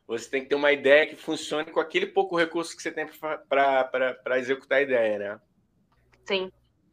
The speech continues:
Speaker 2: Sim, com
Speaker 1: Ó,
Speaker 2: certeza.
Speaker 1: deixa, deixa eu ler o, o, o comentário aqui do Ricardo Roque. Ele falou: "Tentativa e erro é a raiz de toda a nossa evolução."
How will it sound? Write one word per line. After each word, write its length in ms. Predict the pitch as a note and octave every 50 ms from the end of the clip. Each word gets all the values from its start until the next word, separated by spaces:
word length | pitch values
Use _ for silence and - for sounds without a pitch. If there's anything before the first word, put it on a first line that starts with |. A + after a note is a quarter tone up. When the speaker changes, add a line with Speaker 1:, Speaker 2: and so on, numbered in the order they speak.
| _ _ _ _
Speaker 2:
Sim, 200 | - F#3+ F3+ F3+
com 120 | - G#3 A3
Speaker 1:
Ó, 220 | - C3+ C#3+ C3+ B2
Speaker 2:
certeza. 60 | -
Speaker 1:
deixa, 420 | - - - - F#3+ F3+ B2+ - -
deixa 320 | - B2+ C3 D#3 D#3+ - A3+
eu 20 |
ler 240 | F3+ F3+ D#3 C#3+ B2+
o, 60 | G2+ A#2+
o, 520 | A#2+ A#2+ A#2 A2+ A2+ D#2+ D#2+ G2+ G#2 G2+
o 40 | G2
comentário 440 | - A#2 A#2 A#2 A2+ - A#2+ A2+ A2
aqui 80 | G#2 A2
do 100 | A2+ G#2+
Ricardo 380 | G#2 G2+ - A2 G#2+ G2+ G2+
Roque. 320 | F#2+ G2 G#2+ B2 B2+ - C3
Ele 80 | B2+
falou: 420 | - - D3+ C3+ C3+ C3 C3 A2 - - - - - - _ _ _ _
"Tentativa 720 | - D3 F3 F3+ - E3 D3 B2+ - - C#3 C3+ A2 A#2
e 180 | A#2 A2+ A#2+ C3+
erro 260 | D#3 D3 D3+ D#3+ - -
é 100 | A#2+ A#2+
a 100 | A#2 A#2
raiz 480 | A2 A2+ A2+ A2+ A#2 C3 D3+ D#3+ C#3+ B2
de 120 | A#2+ A#2+
toda 380 | A2+ - _ - D3 - D#3 D#3+
a 20 |
nossa 320 | D3+ C#3+ C#3 C#3+ - - D3+
evolução." 840 | C#3 B2+ D3 D#3+ D#3+ D#3 - - - A2 A2 A2+ A2+ G#2+ G2 F#2 -